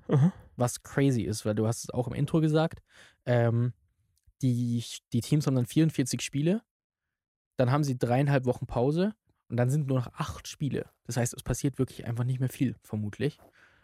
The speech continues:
Speaker 2: Ähm, und ja, umso krasser, wie jetzt die Haie gerade abgeliefert haben. Und umso bitterer natürlich beispielsweise für jemand wie Dresden. Also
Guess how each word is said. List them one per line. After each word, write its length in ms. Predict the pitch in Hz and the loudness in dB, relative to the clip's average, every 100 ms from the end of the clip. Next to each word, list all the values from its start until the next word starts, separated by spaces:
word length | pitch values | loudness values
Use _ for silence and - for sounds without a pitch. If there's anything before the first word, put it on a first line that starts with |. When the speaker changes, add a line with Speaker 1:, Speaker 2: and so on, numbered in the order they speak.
| _ _ _ - | _ _ _ -2
Speaker 2:
Ähm, 560 | 117 113 110 110 117 - _ _ _ _ _ _ _ _ - | 2 2 2 0 -2 -6 _ _ _ _ _ _ _ _ -4
und 500 | 123 113 104 - - _ _ _ _ _ 127 | 0 0 -2 -6 -14 _ _ _ _ _ 0
ja, 200 | 117 - _ _ | 0 -2 _ _
umso 220 | 127 113 | -6 -4
krasser, 460 | 107 123 123 110 104 _ | -2 -2 0 -2 -2 _
wie 140 | 120 110 | -6 -4
jetzt 200 | 104 110 | -4 -2
die 80 | |
Haie 160 | 110 120 | 0 0
gerade 180 | 117 - | 0 -4
abgeliefert 500 | - 117 120 110 - | -6 -4 -2 -4 -2
haben. 260 | 110 117 - _ _ _ _ _ _ - | -2 -4 -10 _ _ _ _ _ _ -8
Und 280 | 135 104 104 | -2 -2 -2
umso 240 | 123 107 | -4 -2
bitterer 320 | 95 - 104 | -2 0 0
natürlich 400 | 104 101 113 107 | 0 0 -2 0
beispielsweise 480 | 107 107 104 104 101 | -2 -4 -2 -2 -2
für 100 | - | -2
jemand 240 | 104 104 101 | -4 -2 -4
wie 60 | |
Dresden. 480 | 107 104 107 - - _ | -4 -4 -4 -8 -16 _
Also 220 | 101 | -8